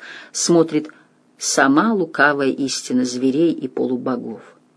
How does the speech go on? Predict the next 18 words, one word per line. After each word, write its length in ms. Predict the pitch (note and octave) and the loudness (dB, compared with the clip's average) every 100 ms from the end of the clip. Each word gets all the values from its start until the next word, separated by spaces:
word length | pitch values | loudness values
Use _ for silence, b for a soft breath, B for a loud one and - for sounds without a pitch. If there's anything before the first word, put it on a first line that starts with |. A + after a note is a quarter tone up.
| _ _ _ _ _ _ - | _ _ _ _ _ _ 2
На 240 | G#3+ C#4+ | 6 10
ночь 200 | D#4 - | 10 8
стада 340 | - B3+ C4 C4+ | 2 4 6 6
уводят 320 | B3+ C4 B3 | 8 6 6
в 80 | - | 2
пещеры 520 | B3 - D#4 E4 B3 | 2 4 4 6 8
или 100 | G#3 | 6
собирают 640 | G#3+ G#3 G#3+ B3+ C#4 - | 6 4 6 6 4 0
в 80 | G#3 | 0
загоны. 680 | G3+ B3 G3 D3 C#3 C3+ C#3+ B B B B _ | 4 4 4 2 2 2 0 B B B B _
Овцы 400 | A3+ A3 - G#3+ | 6 6 4 4
дрожат 640 | G3 F#3+ E3 D3 C#3 C3+ | 6 6 4 4 4 2
от 120 | C3+ D3+ | -2 -2
ночного 460 | C#3+ - D3+ D#3+ | -2 2 4 4
холода 420 | E3 A#3+ A#3+ F3+ | 4 8 8 6
и 60 | C#3+ | 0
слабо 380 | - C#3 C3 C3+ | 2 0 0 -2
блеют, 540 | D#3 G3+ B3 A3 - | 2 8 8 8 2